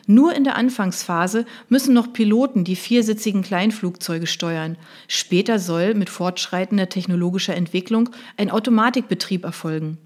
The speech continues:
Für Gregor Brandl, Seniorpartner und Verantwortlicher für die Studie, steht jedenfalls fest: Die sinnvolle Vernetzung in vielen deutschen Metropolregionen kann die neuralgischen Knotenpunkte entlasten und die Menschen von Stress,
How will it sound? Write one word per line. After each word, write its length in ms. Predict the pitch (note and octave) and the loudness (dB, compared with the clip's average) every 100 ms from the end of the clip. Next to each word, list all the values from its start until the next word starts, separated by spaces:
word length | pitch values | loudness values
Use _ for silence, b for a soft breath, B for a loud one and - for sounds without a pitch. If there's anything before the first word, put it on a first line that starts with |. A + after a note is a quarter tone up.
| _ _ B B B B - | _ _ B B B B -4
Für 220 | - G#3+ | 2 2
Gregor 440 | - C4+ A3+ G3 | 2 0 2 0
Brandl, 540 | F3+ E3+ B3+ A#3 D#3+ - | -2 0 2 4 2 -4
Seniorpartner 880 | F3 - A#3+ G#3+ F#3 - E3+ F3+ F3+ | -6 2 4 4 2 -4 -4 -2 -4
und 100 | E3+ | -4
Verantwortlicher 760 | F3+ - A#3+ A#3 F#3 F3+ F3 E3+ | -4 0 0 0 -4 -4 -6 -6
für 140 | - | -6
die 100 | E3+ | -6
Studie, 540 | E3 - F#3 G3+ A3 G#3+ B - | -6 -4 -2 0 -2 -4 B -8
steht 300 | - G#3+ F#3+ | 0 2 4
jedenfalls 480 | G3 F3+ F3 E3+ | 2 2 -2 -4
fest: 380 | - G#3 G#3+ - _ b b - | 0 0 -2 -10 _ b b -4
Die 100 | G3+ | 0
sinnvolle 480 | E3+ C#4 E4 C#4 C#4 | 2 2 2 -2 -2
Vernetzung 680 | C4 A3 G#3 G#3 - D#3+ D#3 B B | 0 2 2 0 -6 -8 -10 B B
in 120 | - F3+ | -4 -4
vielen 460 | - B3 C#4 A#3+ | 0 0 4 2
deutschen 400 | F#3 F#3+ G#3 G#3+ | 2 -2 0 2
Metropolregionen 1200 | G3+ G#3+ - F3+ A3 A3+ G3 F3 F3 F3+ G3+ G#3+ B B B | 2 0 -4 -4 0 2 0 -2 -2 0 0 -2 B B B
kann 300 | - G#3 B3+ | -2 2 4
die 100 | A#3+ | 4
neuralgischen 720 | G3+ F#3 E3+ D#3+ A3+ A#3+ - G3+ | 4 2 -2 -2 0 0 0 0
Knotenpunkte 760 | - B3 C4 F3 F#3+ F3+ F#3 | 0 0 0 -4 -2 -2 -2
entlasten 640 | F3 E3+ E3 - - A3 B B - | -4 -4 -4 -4 -2 -2 B B -2
und 160 | G3 | 0
die 80 | G#3+ | 2
Menschen 400 | G3 G3+ B3 C4+ | 4 4 2 0
von 200 | A#3+ F#3+ | 0 -2
Stress, 600 | - - F3 A#3 E4+ - | -4 -4 -2 -2 -2 -10